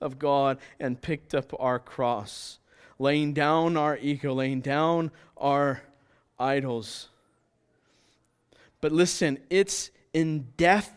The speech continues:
to self and life to Christ that we find the liberty to obey. And when Jesus' greatness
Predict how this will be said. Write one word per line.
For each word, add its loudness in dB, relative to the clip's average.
to -6
self 0
and 6
life 8
to 4
Christ 6
that -2
we 2
find 0
the -2
liberty 0
to 0
obey. -6
And 2
when 4
Jesus' 0
greatness 0